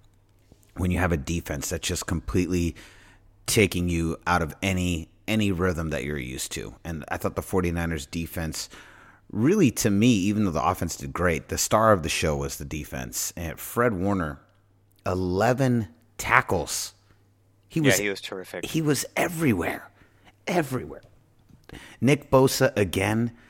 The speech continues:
Speaker 1: pr-, producing so much pressure. Dre Greenlaw with six tackles, two assists. Uh, you know, Jimmy, Jimmy Ward was in there. It was just, once again, a team effort. And I do,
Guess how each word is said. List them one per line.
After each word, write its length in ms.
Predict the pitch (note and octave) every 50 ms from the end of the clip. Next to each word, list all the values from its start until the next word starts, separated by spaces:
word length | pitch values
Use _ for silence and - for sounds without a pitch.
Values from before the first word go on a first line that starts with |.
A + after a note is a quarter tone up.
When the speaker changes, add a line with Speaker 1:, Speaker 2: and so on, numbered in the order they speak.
| - - - - - _ -
Speaker 1:
pr-, 100 | - B2+
producing 840 | - - - - A2+ F#2 E2 G2+ A2+ A#2+ - - - A#2 A2 A2 -
so 280 | - - - C3 A#2+
much 260 | A2 A2 G#2+ - -
pressure. 480 | - - A2+ G#2+ - - - G#2+ G#2 G2+ - - - - -
Dre 280 | - - A2 B2 C3 B2
Greenlaw 600 | F#2 - G2 G#2+ A2 A2+ G#2+ A2 A2 G#2+ A2 A2
with 180 | G#2 F#2 D2+ -
six 360 | - - - - A#2+ - -
tackles, 680 | - - A2+ G#2+ A2 - - A#2+ A2 G#2 G2+ - - - - - - - -
two 200 | - - D3 C3
assists. 680 | A2+ - - - A#2 A2+ A2+ - - - - - - - - - - - - - - - - -
Uh, 300 | A2 G2 F2 E2+ E2 D#2 - -
you 160 | - A#2 G2
know, 40 | F2 D#2+
Jimmy, 420 | D2 - - A#2+ B2 A#2 G#2+ G#2
Jimmy 280 | - F#2+ - C3+ A#2 F#2
Ward 360 | F2 F2 G#2+ B2 B2 A#2+ A#2
was 180 | A2 A2 F#2+
in 120 | A#2 A2+ A2
there. 360 | A2 G#2+ G#2+ G#2+ G#2+ - -
It 120 | - - -
was 240 | - C3 - - -
just, 320 | - C#3+ C3+ - - - -
once 320 | G2 G#2+ B2 B2+ A2+ -
again, 480 | A#2+ G2 E2+ F#2 F#2 F#2 F2+ F2+ F2+ F2 - - - - - - _ -
a 220 | F#2 F2+ F2 F2
team 500 | - - - - - - A#2 A2 A2 G#2+ - -
effort. 440 | F2 E2+ - - E2+ D#2+ D#2 - -
And 320 | F2+ F#2+ F2+ F2 E2+ E2 - - - - - - - -
I 120 | - F#2 F#2
do, 680 | E2 D2+ - - G#2+ A2+ A#2 A#2+ A#2 A#2 A#2 A2 -